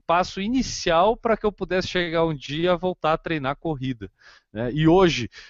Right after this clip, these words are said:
com esses doze, treze quilos a menos do que eu tava lá nessa época que eu recebi esse alertinha que eu precisava perder,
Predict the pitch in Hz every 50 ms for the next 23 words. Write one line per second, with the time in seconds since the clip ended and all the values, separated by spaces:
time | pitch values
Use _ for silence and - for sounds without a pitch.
0 | _ _ _ - 139 147 143 - - 131 120 107 - - - - - - 104 135
1 | 151 180 175 156 131 117 110 - - 131 139 139 131 127 120 _ - 151 143 135
2 | 127 127 135 123 123 135 147 147 143 135 123 120 127 127 - 127 120 - 135 131
3 | 135 123 127 120 123 143 151 156 151 139 135 131 - - 135 123 131 135 - -
4 | 131 113 - 131 123 123 131 - - 127 117 120 135 135 127 117 - - - 120
5 | 110 95 - _ _ _ _ _ _ 110 117 123 127 120 117 - - - - 156
6 | 147 127 - 131 113 131 120 - 120 120 123 123 120 - - 135 120 117 120 135
7 | 165 202 185